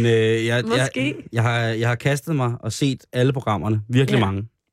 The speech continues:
Speaker 1: Og så er der... Øh, men altså på YouTube, Karen, jeg
Speaker 2: Ja.
Speaker 1: siger det.
Speaker 2: Sig det.
Speaker 1: Det er altså glimrende. Jeg har også set, øh, meget Street Fighting.
Speaker 2: Mm.
Speaker 1: Øh, gamle Kimbo Slice-klip har jeg fyret op for.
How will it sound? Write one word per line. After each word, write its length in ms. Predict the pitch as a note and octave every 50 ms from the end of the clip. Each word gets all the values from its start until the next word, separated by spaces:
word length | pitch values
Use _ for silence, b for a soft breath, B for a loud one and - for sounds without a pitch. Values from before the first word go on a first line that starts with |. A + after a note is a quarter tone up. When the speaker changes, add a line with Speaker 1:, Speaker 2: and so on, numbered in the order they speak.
| _ _ _ _ _ _ _ _ _ _ _ _ _ - b b b b b b b b b b b b b _ _ _ _ _ _ _ _
Speaker 1:
Og 160 | B2 B2+ B2+
så 320 | - - - D#3+ D#3+ D#3 D3 -
er 140 | - C3+ C3+
der... 220 | A#2 C3+ C3 B2 B2
Øh, 880 | A#2 A2+ A2 A2 G#2 G#2+ G#2 G2 F2+ D#2 C2+ B1+ B1+ - - - -
men 140 | B2+ B2 A#2
altså 140 | A#2+ A2+ A2+
på 60 | B2 C3+
YouTube, 440 | C3 D3 D#3+ - - D#3 C3+ A#2+ - - - _ _
Karen, 300 | - - G#2 G2+ G2+ G2 - _ _ _ _ - -
jeg 80 | -
Speaker 2:
Ja. 60 | - D#3+
Speaker 1:
siger 140 | B2+ A#2+
det. 120 | A#2+ A#2 A2 - _ _ _ _ _ _ _ _ _ _ _ -
Speaker 2:
Sig 200 | - - B3+ A#3+
det. 100 | - G3
Speaker 1:
Det 200 | - A#2 - A2+
er 160 | A2+ A#2 A#2+ B2 - _ _ _ _ _ _ _ _
altså 340 | A2+ A2 G2+ G2+ - A2+ G#2 - _ _ -
glimrende. 420 | A#2+ A#2+ B2 C3+ B2 A2 G2+ G2 A2 B2+
Jeg 140 | A#2+ G#2+
har 80 | G#2 A2+ A2
også 160 | B2 B2 -
set, 200 | - C3 G#2 -
øh, 260 | F#2 G#2+ G#2 G2 F#2+
meget 160 | G2 G2+ A2
Street 260 | A#2+ - - G3 G#3 -
Fighting. 400 | - F3+ E3+ E3 E3 E3 D#3 - _ _ _ _ _ _ _ _ _ _ _ _
Speaker 2:
Mm. 380 | E3+ E3 D#3+ D#3+ E3 F3+ G3+ C4+ F4 F4+ - C3+
Speaker 1:
Øh, 640 | A#2+ A#2 A2 A2 G#2 G#2 G#2 G#2 G2+ G2 F#2+ F#2+ F#2+ -
gamle 320 | - A2 A#2 C3 C3+ C#3+
Kimbo 460 | C3 - - C#3+ C3 A#2+ B2 B2 A#2
Slice-klip 680 | A2+ - - A#2+ B2 C#3 - - - - D3+ C#3+ - -
har 180 | - - C3+ B2+
jeg 120 | B2 B2
fyret 220 | - - C3+ B2 A#2+
op 120 | B2 B2+
for. 300 | - - C#3+ C#3 C3+ -